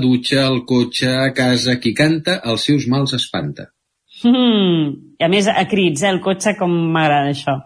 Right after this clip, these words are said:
Speaker 1: Clar
Speaker 2: La
Speaker 1: que sí.
Speaker 2: vint.
Speaker 1: Porta un parell de paraigües baratets a la feina perquè els pugui fer servir qui vulgui.
Speaker 2: Ah, molt bon detall.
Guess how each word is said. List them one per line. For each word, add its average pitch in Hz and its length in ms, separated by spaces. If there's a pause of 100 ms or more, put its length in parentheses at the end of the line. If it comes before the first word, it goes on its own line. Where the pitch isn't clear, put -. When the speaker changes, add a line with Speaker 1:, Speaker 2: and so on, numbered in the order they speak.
(460)
Speaker 1:
Clar 202 160
Speaker 2:
La 220 100
Speaker 1:
que 220 60
sí. 247 100
Speaker 2:
vint. 180 320 (600)
Speaker 1:
Porta 180 320
un 185 80
parell 147 240
de 131 160
paraigües 135 400
baratets 127 460
a - 20
la 110 80
feina 175 480
perquè 120 240
els 110 160
pugui 131 240
fer 131 80
servir 113 300
qui 104 100
vulgui. 78 300 (840)
Speaker 2:
Ah, 160 240
molt 190 300
bon 175 160
detall. 170 320